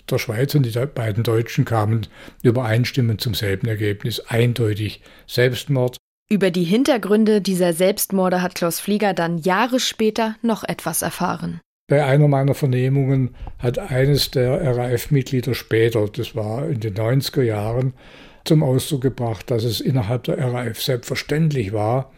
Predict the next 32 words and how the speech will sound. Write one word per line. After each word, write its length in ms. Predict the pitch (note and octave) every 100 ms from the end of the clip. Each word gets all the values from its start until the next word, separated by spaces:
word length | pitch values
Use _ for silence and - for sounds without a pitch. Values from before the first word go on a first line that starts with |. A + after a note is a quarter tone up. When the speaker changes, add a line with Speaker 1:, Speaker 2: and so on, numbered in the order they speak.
| _ - - -
Speaker 1:
dass 180 | B2+ -
die 80 | D3+
Stammheimer 680 | - B2+ B2 G#2+ A2 A2+
sich 180 | G#2+ A#2
selber 320 | - G2 G2
umgebracht 720 | A2+ G2 - D3 - A2 - G#2
haben. 300 | G2 G#2 A2+
Das 260 | A2 -
war 220 | A#2 C3+
also 420 | B2+ A2+ B2+ A#2+ A#2 - - - -
für 140 | C#3
mich 220 | B2 B2
eine 200 | C3 A2+
ganz 320 | B2 C3+ -
wichtige 500 | C3 C#3 - C#3 D3
Aussage, 640 | D3+ C#3+ - C#3 B2 B2 B2 - - - _ -
insbesondere 920 | - D#3+ D#3 D3 D3 C3+ C3+ C#3 C3+ - - G#3+ -
weil 420 | C3 A#2+ B2 A#3+ D#3 -
die 260 | D3 B2+ D#3
Frau 220 | - G2
Helbing, 420 | G2 A#2+ B2 B2+
von 160 | - A#2+
der 160 | A2
ich 60 | A2
es 140 | -
zum 140 | - B2
ersten 340 | A#2 A#2 -
Mal 120 | A#2
gehört 400 | A2+ E2+ A2 A#2+
habe, 180 | C3+ B2
eine 140 | A#2 A2
R-A-F-Angehörige, 1500 | A2+ A2+ A#2 B2 - - - - D3 C3 B2+ B2 B2 A#2+